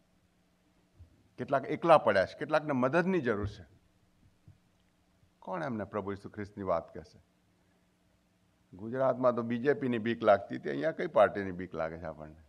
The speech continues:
હે? અંત્યોખની મંડળીમાં ખ્રિસ્તીઓ યહૂદીઓને અને બિન યહૂદીઓને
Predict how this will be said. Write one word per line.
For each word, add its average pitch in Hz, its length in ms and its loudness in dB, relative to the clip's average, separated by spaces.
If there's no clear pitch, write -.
હે? 175 100 -16
અંત્યોખની 123 520 0
મંડળીમાં 123 760 0
ખ્રિસ્તીઓ 123 680 -2
યહૂદીઓને 160 720 4
અને 123 200 -2
બિન 143 260 0
યહૂદીઓને 127 600 0